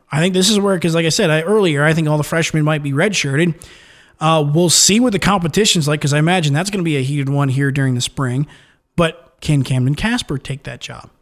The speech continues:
I mean, the dude can definitely, he's talented. That leg is definitely talented.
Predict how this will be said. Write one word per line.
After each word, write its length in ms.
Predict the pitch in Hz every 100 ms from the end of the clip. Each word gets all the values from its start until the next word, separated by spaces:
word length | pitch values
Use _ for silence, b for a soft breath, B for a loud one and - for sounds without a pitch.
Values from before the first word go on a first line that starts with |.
| _ _ _ _ _ _ _ _ - _ _ -
I 40 |
mean, 360 | 147 160 156 147
the 120 | 147 147
dude 340 | 135 214 220
can 120 | 190
definitely, 640 | 160 208 - 202 202 196 180 B B
he's 160 | 202 160
talented. 520 | - 262 240 170 151 - - _
That 160 | - 165
leg 320 | 170 226 208
is 120 | 160
definitely 440 | 139 214 196 190 160
talented. 440 | 175 196 170 120